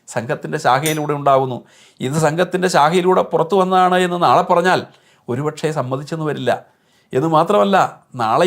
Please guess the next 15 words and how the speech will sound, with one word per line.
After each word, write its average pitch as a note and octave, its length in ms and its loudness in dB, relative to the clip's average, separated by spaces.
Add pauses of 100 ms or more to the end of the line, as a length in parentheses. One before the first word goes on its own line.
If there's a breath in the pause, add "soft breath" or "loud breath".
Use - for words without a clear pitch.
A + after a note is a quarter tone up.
ഇത് F#3 100 0 (140)
കമ്മ്യൂണിസ്റ്റ് F3 400 -2
പാർട്ടി F#3 260 -2
ഉണ്ടെങ്കിൽ, A3 340 0 (140)
ആ - 100 0
കാലത്ത് A#2+ 340 0
ഉണ്ടാകുമെന്ന് C#3+ 400 0
എനിക്ക് E3 200 -4
തോന്നുന്നില്ല, G#3+ 320 2 (480 loud breath)
ഉണ്ടെങ്കിൽ D3+ 320 -2 (180)
ഒരുപക്ഷെ D3+ 300 -6 (100)
സഖാക്കളും D#3+ 520 0 (440)
ഇത് B2+ 180 -6
പാടി D3+ 240 2
നടക്കും. E3 280 -2